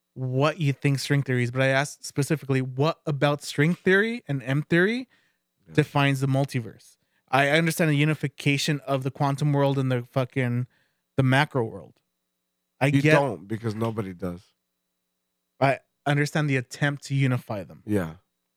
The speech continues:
Speaker 1: Right? M theory.
Speaker 2: Yeah.
Speaker 1: Okay. What specifically, you said M theory when you were talking about the multiverse. What specifically
Speaker 2: That is
Speaker 1: about M
Speaker 2: multiverse.
Speaker 1: theory, M theory
Speaker 2: That is
Speaker 1: defi-
Speaker 2: multiverse
Speaker 1: You're
Speaker 2: theory.
Speaker 1: talking about
Speaker 2: M
Speaker 1: quantum
Speaker 2: theory.
Speaker 1: and macro universes, bro.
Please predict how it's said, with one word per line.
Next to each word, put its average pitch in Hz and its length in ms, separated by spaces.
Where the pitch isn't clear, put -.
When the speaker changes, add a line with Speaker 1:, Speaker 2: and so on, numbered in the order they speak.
Speaker 1:
Right? 135 300
M 139 200
theory. - 380
Speaker 2:
Yeah. 104 260
Speaker 1:
Okay. 127 320
What 139 320
specifically, 185 560
you 175 300
said 170 320
M 156 180
theory 147 320
when 139 180
you 135 40
were 135 80
talking 139 240
about 131 200
the 135 60
multiverse. 131 500
What 185 240
specifically 185 580
Speaker 2:
That 170 120
is 160 60
Speaker 1:
about 117 160
M 175 100
Speaker 2:
multiverse. 190 160
Speaker 1:
theory, 156 420
M 151 180
theory 147 400
Speaker 2:
That 117 120
is 127 120
Speaker 1:
defi- 139 120
Speaker 2:
multiverse 113 280
Speaker 1:
You're 92 100
Speaker 2:
theory. - 40
Speaker 1:
talking 151 200
about 151 180
Speaker 2:
M - 60
Speaker 1:
quantum 151 340
Speaker 2:
theory. 143 100
Speaker 1:
and 139 160
macro 135 460
universes, 131 600
bro. 127 240